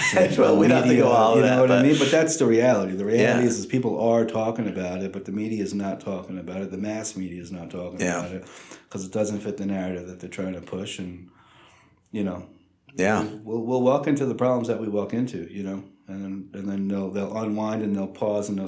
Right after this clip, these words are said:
Speaker 2: stall, but they'll keep pushing the mandates, and then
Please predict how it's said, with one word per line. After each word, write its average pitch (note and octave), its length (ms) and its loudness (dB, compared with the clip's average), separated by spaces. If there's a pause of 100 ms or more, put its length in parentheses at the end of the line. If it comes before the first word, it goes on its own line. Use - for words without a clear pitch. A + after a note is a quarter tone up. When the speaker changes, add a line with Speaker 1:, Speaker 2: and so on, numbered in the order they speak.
(120)
Speaker 2:
stall, A#2 300 2
but - 100 -6
they'll - 140 -6
keep D#3 280 -6
pushing D3+ 300 0
the C#3 80 2
mandates, C#3+ 800 -4
and A#2 160 -6
then A2+ 420 -6